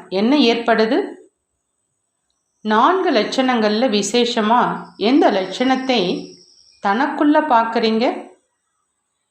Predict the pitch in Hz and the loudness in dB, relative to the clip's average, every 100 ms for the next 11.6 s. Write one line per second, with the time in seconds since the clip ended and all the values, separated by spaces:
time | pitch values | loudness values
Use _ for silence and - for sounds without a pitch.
0 | _ _ 226 233 294 339 339 320 320 330 | _ _ -2 0 0 0 0 0 0 -2
1 | 233 220 - 285 285 285 277 285 285 202 | 2 2 2 -2 0 0 2 2 2 0
2 | 208 220 - 254 196 147 - - _ - | 0 -4 -4 -2 -2 -4 -12 -20 _ -8
3 | 190 202 277 285 247 254 233 262 240 180 | -4 0 2 2 0 -2 -2 0 -2 -2
4 | 123 170 - - _ _ _ _ _ _ | -4 -6 -8 -20 _ _ _ _ _ _
5 | _ _ _ _ _ _ 214 262 330 359 | _ _ _ _ _ _ 0 2 2 2
6 | 339 302 302 285 240 196 220 294 294 294 | 2 0 -2 -2 -4 -2 -2 -2 -2 0
7 | 269 233 165 - - - 226 202 - 185 | 2 2 0 -6 -14 -8 -2 -2 -2 0
8 | 240 302 285 240 175 196 196 294 285 226 | 2 0 0 -2 -2 -2 -2 -2 0 0
9 | 190 233 180 - - _ _ _ _ _ | 0 -2 -2 -8 -16 _ _ _ _ _
10 | _ _ 208 254 330 320 311 311 330 349 | _ _ 0 0 0 0 0 2 4 2
11 | 202 240 247 269 - 196 | 2 0 0 -2 0 0